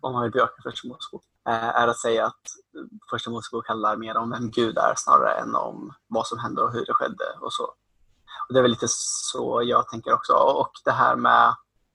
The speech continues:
jag tyckte hans argument om att utan någon, liksom, guidande princip, eh, utan någon övre makt, så skulle vi lika gärna,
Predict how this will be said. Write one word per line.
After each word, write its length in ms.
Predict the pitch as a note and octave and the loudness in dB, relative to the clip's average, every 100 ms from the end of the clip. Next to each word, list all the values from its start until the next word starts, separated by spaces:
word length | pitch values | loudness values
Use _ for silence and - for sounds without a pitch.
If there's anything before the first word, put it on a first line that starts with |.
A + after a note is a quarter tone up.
| - | -4
jag 160 | B2+ | -2
tyckte 200 | D3 D3+ | 0 6
hans 500 | C#3 C3+ C3 C3 - | 8 8 4 0 2
argument 500 | D3 C3 C#3 C3+ B2 | 4 4 0 0 2
om 140 | B2+ B2+ | 6 6
att 240 | B2 - - - - - - _ - - | 6 2 -8 -10 -16 -20 -20 _ -10 2
utan 760 | D3+ C#3+ A#2+ - D#3+ E3 D#3+ D3+ | 6 6 6 8 10 10 8 8
någon, 500 | D3 D3 C#3+ C#3+ C#3+ | 12 10 10 4 4
liksom, 580 | D#3 D3 - C#3+ C#3 C#3 | 4 2 4 6 6 6
guidande 840 | C#3+ C3+ A2+ G#2+ G#2+ G#2 G#2 G#2+ G#2+ - _ _ - | 6 8 8 6 4 2 4 6 4 -2 _ _ -6
princip, 440 | B2 - D#3 - - - _ _ _ _ _ - | -6 -4 -6 -6 -14 -20 _ _ _ _ _ -10
eh, 80 | B2 | -2
utan 460 | B2 A#2 C3+ B2+ | 0 2 4 4
någon 400 | B2+ B2 A#2 A#2 B2 _ _ _ _ B2+ | 6 4 4 -4 -10 _ _ _ _ -4
övre 280 | A#2 A2+ A2+ | -4 -2 2
makt, 380 | A2+ - - | 4 4 0
så 120 | - C#3 | -2 -2
skulle 240 | - A#2+ | 0 0
vi 80 | A#2+ | 2
lika 300 | A#2+ A#2 B2 | 2 0 -2
gärna, 400 | A#2 A#2 A2+ | 0 2 0